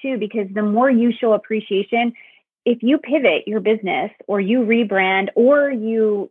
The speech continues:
write a new book, you've never written a book before, but you were a guest regarding your business and your processes, and then all of a sudden you've written a book, you want to be able to have an opportunity to go back to them.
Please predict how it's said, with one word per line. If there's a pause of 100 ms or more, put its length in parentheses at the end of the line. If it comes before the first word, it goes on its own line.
write
a
new
book, (260)
you've
never
written
a
book
before,
but
you
were
a
guest (140)
regarding
your
business
and
your
processes,
and
then
all
of
a
sudden
you've
written
a
book, (280)
you
want
to
be
able
to
have
an
opportunity
to
go
back (120)
to
them.